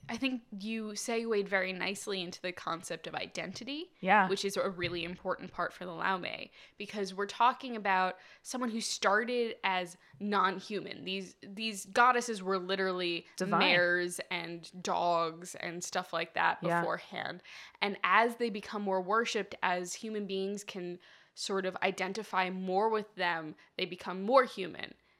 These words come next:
Speaker 1: And then very human, and then beautiful, the ideal human.
Speaker 2: Yeah.
Speaker 1: And then when they become obsolete or when they become, you know, too complicated for humans to deal with,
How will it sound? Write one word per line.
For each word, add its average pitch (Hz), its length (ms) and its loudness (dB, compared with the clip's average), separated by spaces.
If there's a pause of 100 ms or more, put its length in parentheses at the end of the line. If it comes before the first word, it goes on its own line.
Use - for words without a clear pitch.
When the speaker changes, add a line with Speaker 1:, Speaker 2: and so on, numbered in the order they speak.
(160)
Speaker 1:
And 185 180 -4
then 185 220 -8
very 196 400 2
human, - 640 -10
and 175 140 -6
then 165 200 -6
beautiful, 220 680 2
the 175 120 -4
ideal 214 540 2
human. - 540 -8
Speaker 2:
Yeah. 160 440 4
Speaker 1:
And 196 140 0
then 196 260 -2 (240)
when 190 260 0
they 185 120 0
become 202 880 -4 (580)
obsolete 202 800 -2
or 202 140 2
when 190 180 0
they 185 140 -2
become, 185 800 -2
you 196 140 -4
know, 165 280 -2 (180)
too 240 220 -2
complicated 196 840 -2
for 175 180 -6
humans 175 540 -6
to 180 120 -8
deal 254 340 -2
with, 175 220 2